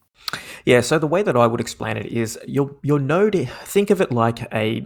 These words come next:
I guess, a fake Bitcoin detector. It allows you to independent-, independently verify that you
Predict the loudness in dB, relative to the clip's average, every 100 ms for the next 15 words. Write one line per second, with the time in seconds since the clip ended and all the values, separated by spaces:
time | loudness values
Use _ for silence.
0 | -10 _ -10 -6 -4 -6 0 0 0 -6
1 | -8 -4 -2 -2 -2 -4 -4 -2 -2 -4
2 | -12 -10 -10 -14 -18 0 4 6 4 2
3 | 0 -2 -2 -2 -4 0 0 -2 -4 -2
4 | -2 -2 -4 -6 -10 _ -4 0 2 2
5 | -2 0 4 4 4 0 -2 0 -4 -4
6 | -6